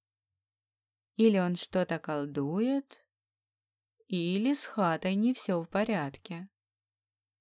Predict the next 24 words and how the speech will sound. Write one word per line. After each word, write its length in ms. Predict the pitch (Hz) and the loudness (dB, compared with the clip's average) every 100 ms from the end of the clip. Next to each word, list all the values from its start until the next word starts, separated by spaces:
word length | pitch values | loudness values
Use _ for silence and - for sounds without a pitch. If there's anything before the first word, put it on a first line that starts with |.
| _ - | _ -6
Я 320 | 190 190 185 | 0 4 4
и 20 | |
по 140 | 185 190 | 2 2
натуре-то 640 | 185 180 254 294 220 175 | 2 2 2 2 0 0
не 100 | 175 | -2
шибко 440 | - 185 - 175 | -2 -4 -4 -4
эмоциональна, 920 | 170 175 - 208 214 214 160 147 151 180 _ _ - | -2 -4 -4 -4 -2 -2 -4 -8 -12 -16 _ _ -4
но 160 | 175 | -2
после 320 | 175 196 - | 2 0 0
переживаний 720 | 190 180 175 170 165 196 185 | 0 0 0 -2 0 0 0
за 320 | 165 160 160 208 | -2 -2 -2 -2
Альку, 360 | 196 - 170 - _ | -4 -8 -14 -14 _
после 280 | - 185 185 | -4 -2 -4
шоковой 460 | - 190 196 180 180 | 0 0 0 0 -2
встречи 440 | - 185 196 - | -4 -2 -2 -4
с 100 | - | -6
Маргаритой 580 | 175 165 160 175 202 170 | -4 -2 -2 -2 -2 -4
Сергеевной, 920 | - 156 147 151 214 208 160 143 185 _ _ _ _ _ _ _ _ _ _ | -4 -4 -4 -2 -2 -2 -6 -10 -12 _ _ _ _ _ _ _ _ _ _
по 140 | 196 | 0
законам 540 | 190 208 202 196 214 247 | 2 2 2 2 4 4
жанра 420 | 233 202 202 226 | 4 2 2 0
я 200 | 233 233 | 0 0
обязана 480 | 220 185 180 196 214 | 0 0 0 0 2
рвануть. 580 | 226 247 226 165 175 | 2 4 4 2 -6